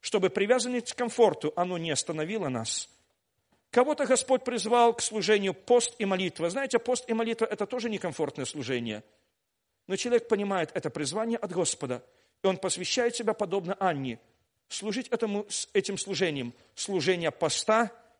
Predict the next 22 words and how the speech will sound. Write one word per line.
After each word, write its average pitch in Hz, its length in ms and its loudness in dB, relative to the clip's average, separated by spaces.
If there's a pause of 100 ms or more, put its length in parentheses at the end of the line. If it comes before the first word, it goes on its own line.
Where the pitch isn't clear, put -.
(120)
и 170 100 -4
молитвы. 139 520 -2 (1000)
Другого 269 340 2
Господь 262 400 0
призвал 254 440 2
к 165 120 -6
благовестию, 233 600 0
и, 214 80 -6
знаете, 240 320 -2
идти 240 220 -4
проповедовать 226 580 0
людям — 233 260 -4
это 226 160 0
тоже 240 280 -2
может 220 260 0
быть 196 160 -2
не-, 214 220 -4
некомфортно 214 640 0
и 226 120 -6
неудобно 185 520 0
для 180 140 0
плоти. 233 480 0